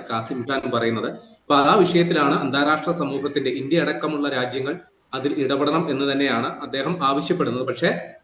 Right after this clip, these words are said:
പ്രായോഗികമായി ഇന്ത്യക്ക് അതിന് സാധിക്കുമോ എന്നുള്ള കാര്യത്തിൽ സംശയമുണ്ട്. ഒരുപക്ഷേ ഈ മുസ്ലിം സൗഹൃദ രാഷ്ട്രങ്ങളൊക്കെ ആ കാര്യത്തിൽ ഇടപെടാനുള്ള സാധ്യത തള്ളിക്കളയാനും ആവില്ല. ഏതായാലും ഈ പറയുന്ന പഞ്ചാബിലെ ജയിലിൽ കഴിയുന്ന ഇമ്രാൻഖാൻ കൊല്ലപ്പെട്ടു എന്ന തരത്തിലുള്ള വാർത്ത പടച്ചുവിട്ടത്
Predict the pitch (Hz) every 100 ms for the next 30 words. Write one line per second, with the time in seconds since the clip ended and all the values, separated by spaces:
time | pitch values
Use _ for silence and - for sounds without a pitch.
0 | _ 135 143 165 185 202 190 180 185 165
1 | 175 170 175 170 147 165 170 170 175 160
2 | 156 156 147 143 185 165 139 - 160 123
3 | 113 180 - 180 170 175 185 180 180 -
4 | - 156 151 147 175 202 - 175 170 170
5 | 170 165 156 147 160 156 151 147 160 160
6 | 147 147 143 147 135 139 147 139 131 147
7 | 131 123 123 165 135 131 139 131 131 143
8 | 117 123 98 - - _ _ _ 156 175
9 | 196 185 196 196 170 175 - 196 185 180
10 | 180 165 151 170 180 175 180 - 143 147
11 | 165 180 151 143 147 147 175 160 143 131
12 | 147 151 147 147 170 123 131 143 139 139
13 | 156 127 143 135 123 143 143 127 117 123
14 | - 165 127 120 - 131 - 107 - -